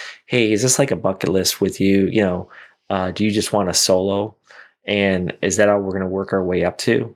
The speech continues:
You know, but I've also had students that, like, "Hey, I just want a solo," but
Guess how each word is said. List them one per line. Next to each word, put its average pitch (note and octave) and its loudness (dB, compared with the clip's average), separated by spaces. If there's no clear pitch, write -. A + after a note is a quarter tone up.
You - -2
know, G#2 0
but A#2+ 2
I've A#2 2
also A#2+ 0
had G#2 0
students G#2 0
that, F#2+ -2
like, G2 -4
"Hey, A2+ 2
I A2 2
just A2 -4
want G2+ -2
a F2 -8
solo," G2+ -2
but G2 0